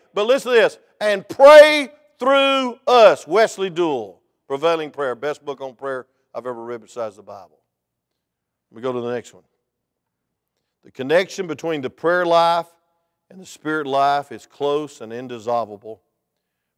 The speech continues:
Prayer is the index of the measure of the Spirit's work in us." Andrew Murray.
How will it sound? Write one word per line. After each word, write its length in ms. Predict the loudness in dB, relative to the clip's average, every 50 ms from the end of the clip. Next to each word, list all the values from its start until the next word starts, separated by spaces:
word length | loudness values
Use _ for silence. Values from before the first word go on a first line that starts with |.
| _
Prayer 340 | _ 0 2 4 4 2 0
is 160 | -2 -4 -6
the 180 | -8 -10 -8 -6
index 800 | -6 -6 -6 -4 -2 0 0 -2 -2 -6 -12 -20 -20 -20 -20 _ _ _ _ _ _
of 120 | -20 -20
the 80 | -20 -18
measure 680 | -10 -6 -4 -4 -4 -4 -6 -8 -10 -14 -14 -14 -16 _ _ _ _ _ _ _
of 140 | -20 -20 -20
the 80 | -20
Spirit's 540 | -20 -20 _ -16 -14 -12 -12 -12 -14 _ _
work 360 | -14 -14 -14 -14 -16 _ _
in 140 | _ _ _
us." 340 | _ _ _ _ _ _ _ _ _ _ _ _ _ _ _ _ _ _ _ _ _
Andrew 380 | -20 -20 -20 -20 -20 -20 -20
Murray. 340 | -20 -20 -20 -20 _ _ _